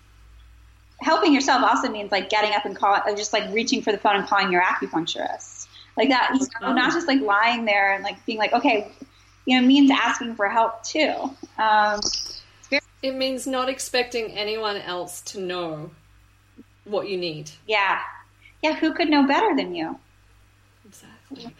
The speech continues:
Speaker 2: Which is what being your own mother is, right?
Speaker 1: Yes,
Speaker 2: It's
Speaker 1: beautiful. It's... the self mother.
Speaker 2: Mm.
Speaker 1: Yeah, what do I need now, you know?
Speaker 2: Mm.
Speaker 1: Sleep, someone to listen to me, a nourishing meal, socks on my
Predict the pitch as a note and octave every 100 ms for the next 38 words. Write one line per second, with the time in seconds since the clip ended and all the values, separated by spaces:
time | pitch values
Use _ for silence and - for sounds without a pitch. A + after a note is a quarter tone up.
0 | - A#3 B3 C4+ B3+ B3 - - A#3 A3+
1 | A3+ G#3+ G3 F#3+ F#3 C#4 A3+ E3 D#3 -
2 | A3 A3+ A3+ A3 - _ G3 A#3+ A#3+ A3+
3 | - _ G#3 - - - - G3+ G3+ -
4 | F#3 F3+ F3 E3+ F3 _ _ _ _ _
5 | _ _ _ _ _ F#3 F3+ F3+ B3+ C4
6 | A3+ A3 A3+ C4 C4+ C#4 C4 B3 B3 A3
7 | A3 A#3 G#3+ F#3 E3 - - - G#3 G3
8 | G3 G3+ A3+ A3 - _ _ _ F3 -
9 | - - B3 C4+ C#4+ C#4 - - B3 B3+
10 | A3+ G3+ G#3+ C4+ B3+ B3+ C4 C4 C4 C4
11 | - F#3+ - G#3 A#3 B3+ C4+ A3+ A3+ A3+
12 | A#3 A#3+ C4 - - _ _ _ - -
13 | A#3+ C4 C#4 B3